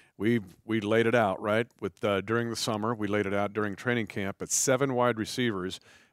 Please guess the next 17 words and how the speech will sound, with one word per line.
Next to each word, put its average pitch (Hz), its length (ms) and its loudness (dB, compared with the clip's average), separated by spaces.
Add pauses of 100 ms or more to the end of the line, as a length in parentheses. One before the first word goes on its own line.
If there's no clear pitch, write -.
make 117 360 0
this 107 260 -2
team. 104 340 -6 (440)
And 107 380 0
that 113 180 2
becomes 117 280 -4
interesting 110 460 -4
because 104 260 -6
it's 98 140 -8
historic 101 540 -4
in 98 80 -8
that 98 160 -4
regard, 95 580 -6
but 110 300 2 (840)
not 139 680 2
a 117 100 -8
surprise. - 720 -2